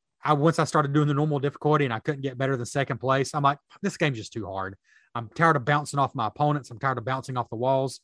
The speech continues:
It's good. It's fun, but man, it's just too hard." But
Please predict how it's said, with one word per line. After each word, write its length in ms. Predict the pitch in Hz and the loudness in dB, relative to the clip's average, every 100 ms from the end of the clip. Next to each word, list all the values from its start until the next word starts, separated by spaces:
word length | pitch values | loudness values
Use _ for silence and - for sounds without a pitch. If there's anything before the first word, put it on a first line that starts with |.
| _ _ _ 143 | _ _ _ -8
It's 140 | - | -8
good. 360 | 131 208 208 143 | -2 4 4 2
It's 140 | - | -4
fun, 300 | - 170 131 | 2 4 2
but 100 | 123 | -2
man, 200 | 160 143 | -4 -4
it's 80 | - | -8
just 140 | 110 | -10
too 120 | 123 104 | -8 -6
hard." 260 | 101 95 _ _ _ _ _ _ _ _ _ | -6 -8 _ _ _ _ _ _ _ _ _
But 340 | 131 147 185 | 2 2 2